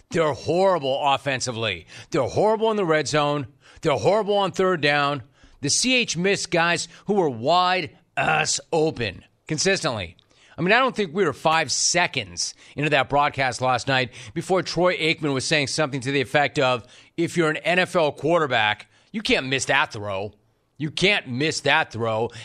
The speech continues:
N F L quarterbacks simply never miss that throw."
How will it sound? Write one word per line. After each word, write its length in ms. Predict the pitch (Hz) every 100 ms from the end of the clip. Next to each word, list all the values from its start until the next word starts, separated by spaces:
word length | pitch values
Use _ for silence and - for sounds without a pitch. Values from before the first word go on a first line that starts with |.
| -
N 100 | 226
F 140 | 202
L 140 | 196
quarterbacks 460 | - 170 185 151 127
simply 580 | - 190 185 147 147 107 -
never 520 | 123 143 165 185 165 147
miss 260 | 143 135
that 300 | 143 147 160
throw." 440 | 120 117 107 113